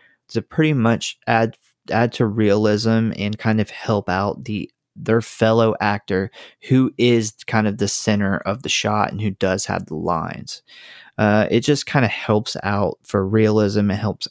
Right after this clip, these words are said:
acting when you're actually talking to the person that, um, you've been filming this whole entire movie with. And so what, what occurred was Luke Wilson would not,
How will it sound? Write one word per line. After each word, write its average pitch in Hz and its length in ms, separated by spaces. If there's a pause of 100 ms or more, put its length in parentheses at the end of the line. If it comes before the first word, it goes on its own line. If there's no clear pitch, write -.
acting 101 580 (400)
when 110 240
you're 104 240
actually 107 540
talking 95 640
to 101 280
the 95 240
person 113 720 (580)
that, 101 460 (300)
um, 101 580
you've 113 480
been 120 180
filming 131 360
this 127 140
whole 131 160
entire 131 280
movie 123 300
with. 64 240 (880)
And 120 720
so 127 260
what, 127 320
what 143 160
occurred 113 520
was 101 480
Luke 110 280
Wilson 104 680
would 107 220
not, 98 380